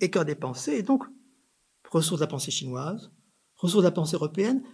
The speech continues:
sans que je puisse plus me poser la question de la vérité. Puisque, au fond, je ne peux pas dire que la pensée chinoise soit plus vraie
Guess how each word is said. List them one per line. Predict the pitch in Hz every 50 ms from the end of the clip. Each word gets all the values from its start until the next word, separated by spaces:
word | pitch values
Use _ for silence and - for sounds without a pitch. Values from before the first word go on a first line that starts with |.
| - _ _ _
sans | - - - 277 294 294
que | 294 - 233
je | 196 214
puisse | 202 214 226 185 -
plus | - - - 269
me | 220 185 170
poser | - 196 170 175
la | 165
question | 170 180 160 160 - - 214 233 240 - - - - _ _ _
de | 202
la | 185 165
vérité. | 151 165 151 160 156 - - - - - - _ _ _ _ _ _ _ _ _ _ _ _ _ _
Puisque, | _ 170 156 -
au | 190
fond, | 240 262
je | 202
ne | 170
peux | - -
pas | 180 170
dire | 196 180
que | -
la | 156
pensée | 139 165 143 -
chinoise | 151 196 220 214
soit | - 165
plus | - - 156
vraie | 139 127 131 175 233 294 302 -